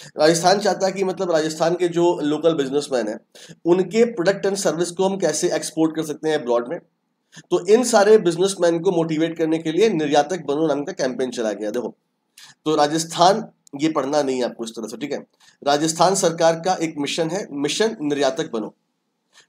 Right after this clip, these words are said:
to help local traders in expanding their businesses to foreign countries। यानी आपके exam में question बनेगा, कौन सा वो state है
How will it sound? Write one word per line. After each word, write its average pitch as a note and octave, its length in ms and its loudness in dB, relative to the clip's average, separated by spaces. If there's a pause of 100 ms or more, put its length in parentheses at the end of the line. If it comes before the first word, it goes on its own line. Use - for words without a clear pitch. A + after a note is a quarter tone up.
(120)
to E3+ 100 0
help G#3+ 180 4
local F3 420 0
traders F#3 440 -2
in E3 260 -2
expanding F3 640 -2
their E3+ 160 2
businesses C#3+ 500 -6
to E3+ 180 -4
foreign B2+ 360 -2
countries। G2+ 540 -14 (680)
यानी D#3 220 4
आपके E3+ 160 0
exam F3 200 2
में F#3 60 -2
question F3 260 -2
बनेगा, F#3 280 2
कौन F3+ 280 4
सा F#3+ 140 0
वो F#3+ 120 4
state D#3 300 -2
है A2 100 -10